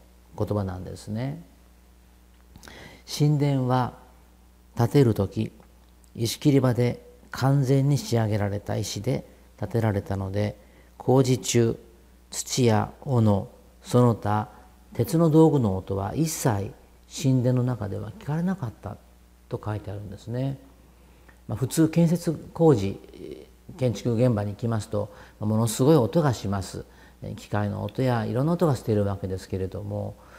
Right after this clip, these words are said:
この神殿が建てられている時に、この石を削ったりとか、そのような音がしなかったとありますね。この土を作ったり、斧を作ったり、この使ったり、えー、鉄の道具を使ったりして、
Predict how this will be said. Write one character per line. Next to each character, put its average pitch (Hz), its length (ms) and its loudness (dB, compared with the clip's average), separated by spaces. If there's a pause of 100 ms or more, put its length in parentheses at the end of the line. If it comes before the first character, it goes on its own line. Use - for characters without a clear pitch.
(160)
こ 185 120 0
の 185 120 6
神 180 300 0
殿 165 180 2
が 160 100 0
建 147 120 -4
て 160 120 -2
ら 147 140 0
れ 120 60 0
て 107 120 -8
い 95 40 -6
る 98 80 -8
時 101 300 -12
に、 98 340 -8 (320)
こ 127 100 -2
の 120 260 2
石 135 340 2
を 147 80 6
削 110 320 0
っ - 20 -2
た 117 260 -2
り 104 240 -2 (200)
と 107 120 -4
か、 110 280 -4 (280)
そ - 140 -2
の 165 100 6
よ 175 60 8
う - 20 8
な 117 100 4
音 107 240 0
が 107 200 0 (220)
し - 240 -6
な 196 120 6
か - 140 2
っ 208 160 2
た 104 140 0
と 110 140 -2
あ 104 60 2
り 101 100 0
ま 92 120 -4
す - 120 -12
ね。 170 440 0
こ 110 100 -2
の 104 140 2
土 - 320 0
を 107 120 2
作 - 260 -4
っ 135 40 2
た - 180 0
り、 117 80 4
斧 165 200 6
を 117 100 6
作 - 280 -4
っ - 20 -2
た 95 280 -6
り、 104 180 -8 (400)
こ 113 100 0
の 104 140 2
使 - 180 0
っ 110 80 2
た 101 220 -4
り、 139 200 2 (340)
え 117 100 -4
ー、 - 40 -8
鉄 127 200 0
の 143 100 4
道 143 240 6
具 131 80 2
を 120 80 2
使 - 180 -6
っ 127 60 0
た 123 180 -4
り 107 80 -2
し - 80 -12
て、 - 460 -6